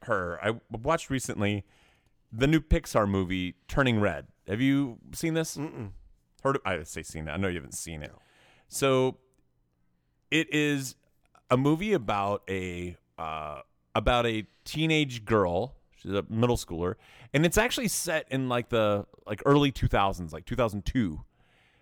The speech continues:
Speaker 1: um, which is kind of weird because it is a period piece, and it's set from, like, twenty years ago. But it's a, an Asian teenage girl who, I think it's a metaphor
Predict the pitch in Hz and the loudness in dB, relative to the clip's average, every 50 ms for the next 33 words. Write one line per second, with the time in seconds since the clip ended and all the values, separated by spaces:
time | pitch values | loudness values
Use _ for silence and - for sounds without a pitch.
0 | _ _ - 92 107 107 107 107 107 101 - - 131 147 143 156 - - 220 226 | _ _ -4 0 2 4 4 2 0 -2 -6 -2 -2 0 0 0 0 2 2 2
1 | 190 143 156 185 170 143 - - 120 117 127 123 139 160 170 151 110 117 123 - | 2 2 2 2 4 4 4 2 4 2 4 4 6 4 4 2 0 -6 -4 -4
2 | - - 262 285 208 139 104 - - 92 73 73 - - - - 104 107 120 110 | -2 0 2 2 2 2 2 0 0 -2 -2 -6 -12 -16 -10 -6 -6 -4 -4 -6
3 | - - 156 143 - - - - _ _ - 139 131 123 123 - - - 117 110 | -4 -2 -2 -2 -2 -6 -14 -20 _ _ -6 -4 -4 -4 -6 -6 -2 -2 -2 -2
4 | 98 - _ _ - - 143 147 135 113 110 143 151 127 101 101 80 69 73 71 | -2 -6 _ _ 0 2 4 4 6 6 6 6 6 6 4 2 -2 -2 -6 -6
5 | 62 - - - _ _ - - - - - _ _ _ 113 123 123 127 - - | -8 -8 -12 -16 _ _ -20 -20 -20 -20 -20 _ _ _ 2 4 4 4 0 -2
6 | - - 101 101 - - 127 131 127 123 139 156 160 147 160 160 156 160 156 147 | -8 -10 -12 -12 -4 -2 -2 -2 0 2 2 2 2 2 0 0 0 -2 -2 -4
7 | - 147 143 147 143 139 120 - - 120 113 107 104 101 107 113 - _ _ _ | -6 -4 -2 -2 -2 -2 -2 -2 0 2 4 4 4 2 0 -2 -8 _ _ _
8 | _ _ - - 131 127 123 120 117 117 113 110 - _ _ _ _ _ _ _ | _ _ -8 -4 -4 -2 -2 -2 -2 -4 -6 -8 -12 _ _ _ _ _ _ _
9 | _ _ _ _ _ _ _ _ _ _ _ _ _ _ _ _ _ _ _ _ | _ _ _ _ _ _ _ _ _ _ _ _ _ _ _ _ _ _ _ _
10 | _ _ - _ - - - - - - - - _ _ - 214 294 427 - 403 | _ _ -20 _ -12 -6 -2 -2 -2 -2 -4 -12 _ _ 2 2 2 4 2 0
11 | 277 220 - 165 135 120 117 113 117 120 - - 85 76 76 76 80 90 - | -2 0 0 2 4 4 4 4 4 4 2 -2 -8 -10 -8 -10 -10 -12 -14